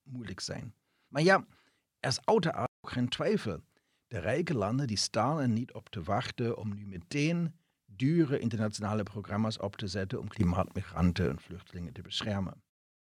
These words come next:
En dit maakt ook het moralische en ethische probleem duidelijk. Het waren en er zijn nog steeds de rijke landen in Europa en Amerika die het klimaatprobleem historisch hebben veroorzaakt. En nog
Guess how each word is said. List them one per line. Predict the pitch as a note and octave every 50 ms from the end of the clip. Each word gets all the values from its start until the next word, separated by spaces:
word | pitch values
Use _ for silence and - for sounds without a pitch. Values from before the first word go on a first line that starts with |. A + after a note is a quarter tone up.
| _ _ _ _ _ _ _ _
En | - C#3
dit | D3+ B3+ A3
maakt | G#3+ G3 F#3 F#3+ F#3+ - -
ook | - F3+ D#3+ -
het | B2 - - - -
moralische | C3 A#2+ G#2 - A2+ C3+ C#3 D#3 F3 D3 C3 B2+ - - B2 A#2+
en | B2 - - - - - _ _ _ _
ethische | - D3 - - B2+ - - A2+
probleem | - - - - G#2+ G2 A#2 B2 D3+ D#3+ D#3 A2
duidelijk. | - - - - - - - - _ - - _ _ _ _ _ _ _ _ _ _ _ _ _ _ _
Het | _ A2 G#2+ - -
waren | - - - - - F#3+ G3 F3 F3+
en | - G#2+ C3
er | B2+ A2+
zijn | F#2+ G2+ D3 - A3+
nog | A3+ F3 B2+ -
steeds | - - - G3 G#3+ G#3+ C#3+ -
de | - C3
rijke | G#2 F2+ B2 C#3+ F3+ A3 - - A2
landen | E2+ D#2 D#2+ D2+ E2+ E2+ - - _ _ _ _ _ _ _
in | _ - C3 D3
Europa | D3 C3 A2+ D3+ F3+ F#3 - - G2 - - - _ _
en | - C#3 D3+
Amerika | D3 C#3+ D#3 F3 G3 - B2 - - - - - _ _ _ _ _ _ _ _ _ _
die | - A2+ A2
het | G#2+ -
klimaatprobleem | - B2 G2+ G2+ A2 B2+ D#3+ F3+ E3+ - - D#3+ B2 A#2 C3 B2+ B2+ B2
historisch | A2+ F2+ F#2+ - - - - _ - D#3 E3+ G#3 G3+ E3 E3 D#3+ D#3 C#3 - - - -
hebben | - G#2 G#2+ A2+ A#2 A#2
veroorzaakt. | - - - - C#2 - - - - - _ - _ _ _ _ _ _ _ _ _ _ _ _ _ _ _ _
En | - B2+ B2 - - C3
nog | D#3+ A3 A#3 G#3 - - -